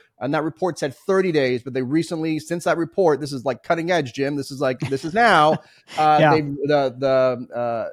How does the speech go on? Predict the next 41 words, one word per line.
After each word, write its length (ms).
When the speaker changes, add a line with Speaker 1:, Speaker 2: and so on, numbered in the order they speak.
Speaker 1:
the 340
fincen, 500
which 120
is 100
a 60
financial 720
network, 640
uh, 100
crimes 380
enforcement 420
network, 400
uh, 80
just 240
updated 360
that 180
to 80
ninety, 640
primarily, 380
I 20
think, 160
'cause 80
they 80
don't 120
have 120
their 120
act 160
together, 320
so 120
I'm 60
not 120
sure 80
they're 120
gonna 120
be 100
ready 220
to 160
do 120
this 160
in 80
thirty 200
days. 220